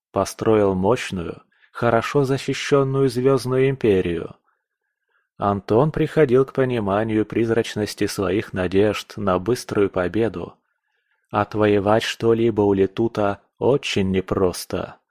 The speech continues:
Пришло время определиться с дальнейшими действиями. Совещание проводил в огромном зале.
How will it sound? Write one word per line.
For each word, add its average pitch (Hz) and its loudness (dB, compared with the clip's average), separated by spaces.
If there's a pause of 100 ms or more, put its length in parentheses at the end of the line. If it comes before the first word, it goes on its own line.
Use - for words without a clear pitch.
(520)
Пришло 117 4
время 127 4
определиться 127 2
с 123 -4
дальнейшими 101 0
действиями. 90 0 (1120)
Совещание 156 2
проводил 135 4
в 117 4
огромном 104 0
зале. 98 0